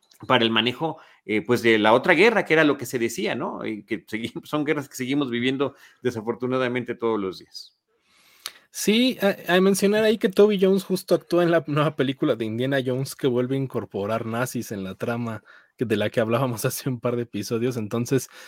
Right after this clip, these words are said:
Speaker 2: como que le van estos papeles, ¿no? Como del, del ex-, del doctor, el científico nazi alemán,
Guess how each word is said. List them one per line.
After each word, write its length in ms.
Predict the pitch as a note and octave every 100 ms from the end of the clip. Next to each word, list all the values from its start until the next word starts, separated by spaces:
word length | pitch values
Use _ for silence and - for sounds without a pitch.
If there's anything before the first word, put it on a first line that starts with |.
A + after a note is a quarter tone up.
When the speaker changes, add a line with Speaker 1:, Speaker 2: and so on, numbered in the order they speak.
| - -
Speaker 2:
como 240 | C3+ C#3+
que 120 | D3+
le 100 | D3
van 240 | D3+ G3+ G3+
estos 260 | F#3+ G3
papeles, 480 | - C3 D3 D3 A2+
¿no? 140 | C3+ D#3+
Como 280 | D#3+ C3
del, 220 | B2 A#2+ A#2
del 220 | A#2+ A#2
ex-, 220 | A2 - _
del 320 | D3 B2+ B2 A#2+
doctor, 440 | A2 - E3+ E3+
el 380 | C#3 B2 A2+ A2
científico 920 | - C3 B2 - E3 D#3 - B2+ A2+ A2
nazi 580 | A#2 C3 - C3 A2 G#2+
alemán, 520 | G#2 G#2+ A#2 A#2+